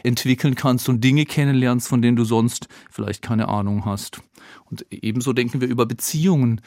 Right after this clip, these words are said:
Soziale Beziehungen zu haben, Bekannte zu haben, auch Freunde zu haben natürlich, Lebenspartnerinnen und Partner zu haben, ist immer wichtig, egal, was wir dann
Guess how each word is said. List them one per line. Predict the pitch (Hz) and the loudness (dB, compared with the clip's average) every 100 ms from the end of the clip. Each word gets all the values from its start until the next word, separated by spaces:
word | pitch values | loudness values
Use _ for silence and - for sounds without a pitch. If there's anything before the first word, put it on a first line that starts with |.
| - - | -18 -12
Soziale | - 123 131 107 120 | -6 -2 2 2 2
Beziehungen | 113 - - 139 160 165 156 | 0 -4 -2 2 4 2 2
zu | 156 | 0
haben, | 147 143 139 | 2 0 0
Bekannte | 127 - 104 104 151 151 | -2 -4 -4 -2 0 -2
zu | - 151 | 0 0
haben, | 139 135 139 123 | 2 2 0 -4
auch | - | -8
Freunde | - - 90 131 147 | -14 -4 0 2 2
zu | 143 147 | 2 0
haben | 139 143 147 | 0 0 -2
natürlich, | 139 - 139 127 123 | -4 -6 -8 -8 -4
Lebenspartnerinnen | 120 131 156 - - - 139 139 147 127 135 143 139 | 0 2 0 -2 -8 -4 -2 0 -2 -2 0 0 0
und | 135 | -2
Partner | - 135 135 143 127 | -4 -4 -4 -6 -6
zu | 131 | -4
haben, | 127 120 139 - - - - | -4 -4 -8 -14 -20 -18 -2
ist | 135 - | 0 4
immer | 151 170 175 | 6 6 6
wichtig, | 165 - - 151 | 4 2 0 0
egal, | 147 135 110 127 160 151 - - | 2 4 6 6 4 2 -4 -8
was | - 139 - | -2 0 2
wir | |
dann | 123 123 120 | 2 4 2